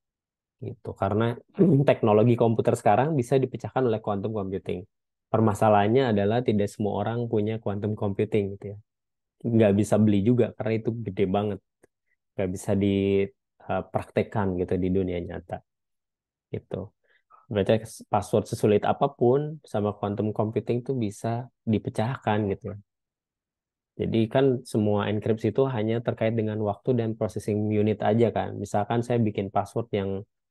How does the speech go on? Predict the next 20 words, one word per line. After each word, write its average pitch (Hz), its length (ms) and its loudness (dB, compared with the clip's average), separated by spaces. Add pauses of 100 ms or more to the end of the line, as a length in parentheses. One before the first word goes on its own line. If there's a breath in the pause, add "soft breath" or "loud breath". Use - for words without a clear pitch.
(380)
kompleksitasnya 107 720 0
tinggi, 110 400 0
kalau 107 240 -2
pakai 101 160 -6
superkomputer 113 720 0
mungkin 135 480 -4
bisa 113 320 -4
dipecahkannya 110 880 -4
tiga 110 240 -4
tahun, 143 400 -2
empat 113 160 -2
tahun 151 240 0 (160)
gitu 135 160 -8
ya. - 20 -20 (680)
Tapi 123 160 0
kalau 139 160 4
pakai 123 240 -2
quantum 117 400 2
computing 120 560 -2
bisa 139 400 -8